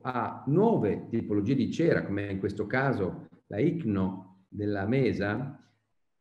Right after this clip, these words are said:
abbiamo la possibilità di combinare un processo che parte analogico ma che viene sviluppato in maniera digitale, quindi fresandola la cera, riproducendo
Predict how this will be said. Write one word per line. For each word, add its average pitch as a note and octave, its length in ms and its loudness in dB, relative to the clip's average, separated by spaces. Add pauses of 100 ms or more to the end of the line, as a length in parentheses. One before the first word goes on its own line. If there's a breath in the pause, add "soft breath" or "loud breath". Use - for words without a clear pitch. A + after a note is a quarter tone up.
(160)
abbiamo D#3 460 6
la C3 100 4
possibilità F3 480 0
di C3 240 0
combinare B2+ 840 4 (520)
un C#3+ 120 -2
processo D3 800 0
che - 120 -8
parte - 460 2
analogico F3 840 0
ma D#3+ 260 -2
che E3 160 -2
viene D3 680 4 (640)
sviluppato C3 920 2
in B2 100 0
maniera A#2+ 360 4
digitale, A#2 1080 -4
quindi D3+ 380 4
fresandola B2+ 840 2
la F2+ 120 -4
cera, A#2 720 0 (600 soft breath)
riproducendo C#3+ 1500 2